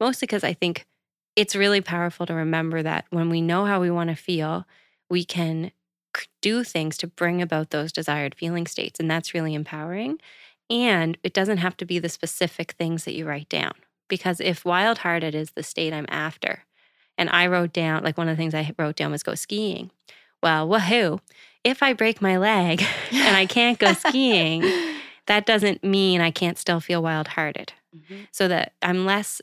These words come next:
Speaker 1: tied to the actions or, like, the goals by themselves and more to the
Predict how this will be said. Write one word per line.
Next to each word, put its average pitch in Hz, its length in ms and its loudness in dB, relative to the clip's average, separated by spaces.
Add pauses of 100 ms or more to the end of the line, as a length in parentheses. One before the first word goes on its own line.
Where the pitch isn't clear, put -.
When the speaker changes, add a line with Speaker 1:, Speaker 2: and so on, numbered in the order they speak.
(120)
Speaker 1:
tied 175 440 -2 (280)
to - 140 -2
the 165 160 -6
actions 160 640 -2
or, 160 120 -2
like, 151 160 -8
the 156 320 -6
goals 160 540 -2 (920)
by 165 180 4
themselves 160 680 -2
and 160 140 0
more 156 260 2
to - 140 -8
the 160 100 -4